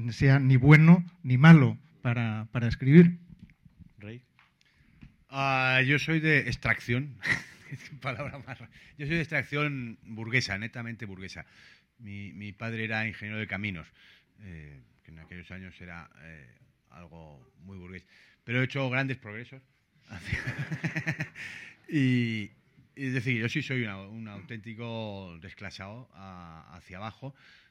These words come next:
Speaker 3: Y, y, bueno, yo paso frío porque vivo en la, en la sierra. Yo no tengo, yo no pongo la calefacción porque no tengo dinero y en la sierra, joder, sí que, sí que se, sí que se pasa mucho frío, en Cercedilla.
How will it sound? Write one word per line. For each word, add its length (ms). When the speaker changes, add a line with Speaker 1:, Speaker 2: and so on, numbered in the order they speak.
Speaker 3:
Y, 1080
y, 440
bueno, 240
yo 100
paso 220
frío 240
porque 200
vivo 160
en 60
la, 220
en 60
la 120
sierra. 340
Yo 80
no 100
tengo, 380
yo 60
no 100
pongo 160
la 100
calefacción 420
porque 180
no 100
tengo 220
dinero 360
y 100
en 60
la 120
sierra, 340
joder, 300
sí 160
que, 260
sí 180
que 140
se, 160
sí 120
que 100
se 100
pasa 240
mucho 240
frío, 260
en 60
Cercedilla. 600